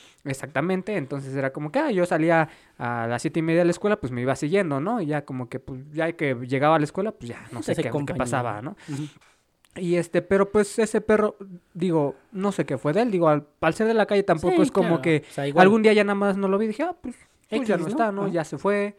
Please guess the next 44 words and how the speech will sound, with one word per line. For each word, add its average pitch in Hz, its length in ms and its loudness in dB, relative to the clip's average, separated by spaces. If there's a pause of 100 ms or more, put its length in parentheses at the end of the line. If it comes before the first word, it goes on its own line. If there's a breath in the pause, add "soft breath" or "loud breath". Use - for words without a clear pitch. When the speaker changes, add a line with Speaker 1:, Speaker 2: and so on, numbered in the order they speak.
(180 soft breath)
Speaker 2:
O 151 120 0
estás 160 120 0
Speaker 1:
Digo, 202 180 4
Speaker 2:
tan 180 120 6
Speaker 1:
aquí 196 240 0
en, 165 300 -2
en 143 260 -6
nuestras 147 260 -6
localidades 151 680 -2
es, 147 260 -6 (380 soft breath)
es 165 180 0
popular 160 760 0
que 135 200 -6
se 135 320 -4
envenenen 139 500 -4
luego 143 220 0
los 131 160 -6
perros 151 460 0
Speaker 2:
Ah, 139 160 2
Speaker 1:
o 147 60 4
Speaker 2:
sí. 151 100 0
Speaker 1:
la 139 240 0
típica - 380 -2
perrera, 147 360 2
¿no? 147 160 -4
Que 147 120 -4
pasa 131 300 -2
y, 180 60 -4
pues, 139 240 -10
perro 143 400 -8
que 156 80 -6
anda 160 120 -10
ahí 165 60 -6
en 160 80 -6
la 135 100 -6
calle 139 220 -6
va 151 160 -6
para 160 140 0
arriba. 190 260 2 (640 soft breath)
Este, 147 840 -2
después 185 400 2
tuve 190 180 -6
un 190 100 -4
gato 156 380 0